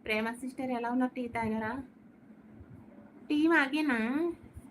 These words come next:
అది సేవింగ్ చేసుకునే వాళ్ళకి ఇది. ఆ,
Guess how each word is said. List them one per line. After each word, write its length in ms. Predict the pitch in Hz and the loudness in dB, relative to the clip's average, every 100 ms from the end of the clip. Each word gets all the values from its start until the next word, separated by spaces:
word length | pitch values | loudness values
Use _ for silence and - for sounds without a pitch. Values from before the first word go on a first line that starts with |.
| - - - - - - - - - - - - - - - - - - - - - - - 226 | -20 -20 -20 -20 -20 -20 -20 -20 -18 -16 -12 -12 -12 -12 -6 -4 -4 -8 -14 -8 -8 -8 -12 -6
అది 200 | 208 202 - - - - - - - - - - - - | -6 -6 -10 -20 -20 -20 -20 -20 -20 -20 -4 -4 -4 -14
సేవింగ్ 480 | - 285 262 294 349 339 | 2 6 6 6 6 6
చేసుకునే 380 | 294 - 277 | 2 2 4
వాళ్ళకి 360 | 247 220 220 226 | 4 2 -2 -2
ఇది. 220 | 214 196 196 - - - - - - | 0 -2 -4 -12 -20 -18 -16 -16 -18
ఆ, 80 | - | -12